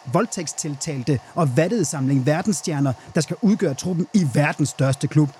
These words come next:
Hvor herre til hest. Ja, der er fandme nok at være vred over, og det er jeg kraft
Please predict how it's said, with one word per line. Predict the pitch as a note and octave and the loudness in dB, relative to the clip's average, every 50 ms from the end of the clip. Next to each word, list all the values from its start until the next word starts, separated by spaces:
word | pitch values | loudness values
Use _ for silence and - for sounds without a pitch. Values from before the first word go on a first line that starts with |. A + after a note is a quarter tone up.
| - - _ _ - | -20 -20 _ _ 0
Hvor | E3 C#3+ - - - | 0 0 0 -2 -4
herre | - B2+ A#2+ B2+ C3 B2 | -2 0 2 2 2 0
til | - - A2+ | -2 -6 -4
hest. | G2+ B2 C3 C3+ - - - - - - _ _ - | 0 2 2 2 2 -2 -8 -20 -20 -20 _ _ 0
Ja, | D#3+ D#3+ C#3+ C#3 - - - _ - | 0 0 0 -4 -12 -20 -20 _ -2
der | C#3+ | -2
er | C#3+ C3+ | -2 -2
fandme | - - - - F#3 A#3 C#4 A#3 D#3 | -2 -4 -2 0 2 4 4 4 4
nok | C#3+ C#3+ E3 E3 | 4 2 2 0
at | E3 | 0
være | C#3 C#3 C3 B2 | 0 0 0 0
vred | D3 F3+ F3 | 0 2 2
over, | D#3 D3+ D3+ C#3 C3 | 2 2 2 0 0
og | - D3+ | 0 2
det | D#3+ E3+ | 2 2
er | E3 | 2
jeg | F3 C#3 - | 0 0 -2
kraft | - - - - - F#3 G#3 - | -4 -8 -6 -2 0 0 0 -2